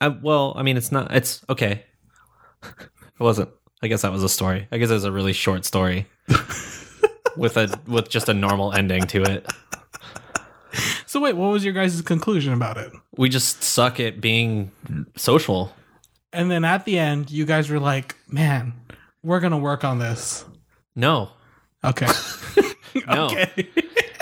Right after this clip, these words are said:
Speaker 1: It, it's happening to both of us 'cause now we're only invited out by other parents. <laughs> Right? And people just assume automatically, like, no matter what happens, like, "Oh, yeah, we'll extend the invite, but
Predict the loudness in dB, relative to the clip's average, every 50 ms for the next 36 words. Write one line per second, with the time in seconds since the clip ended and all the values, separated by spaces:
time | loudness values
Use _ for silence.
0 | -12 -6 0 0 0 2 2 0 -2 0 -2 -2 -2 0 0 -2 0 0 2 2
1 | 2 2 2 0 -2 -2 -2 -4 -4 -4 -4 -2 0 0 0 2 2 0 0 0
2 | 0 0 2 2 0 0 0 0 0 0 0 0 0 2 2 0 0 0 2 2
3 | 2 0 0 0 0 2 2 2 2 0 0 0 0 -2 0 0 2 2 0 0
4 | -4 -8 -12 -14 -14 -14 -16 -16 -18 -20 -16 -8 -6 -6 -4 -4 -6 -10 -10 -10
5 | -10 -12 -14 -14 -18 -20 -12 -12 -12 -12 -12 _ _ -2 0 2 0 0 -2 -2
6 | -2 0 2 2 2 4 2 2 2 0 0 0 0 0 0 0 0 2 2 2
7 | 0 2 2 0 0 2 2 2 2 0 0 0 0 0 2 2 0 -2 -2 0
8 | 2 2 2 2 2 0 -2 0 2 2 2 2 0 -2 -2 0 2 2 2 0
9 | -2 -6 -6 -2 0 2 2 2 2 2 0 0 0 0 2 2 0 0 0 0
10 | 0 2 2 4 4 2 2 2 0 0 0 0 -2 -4 -4 -6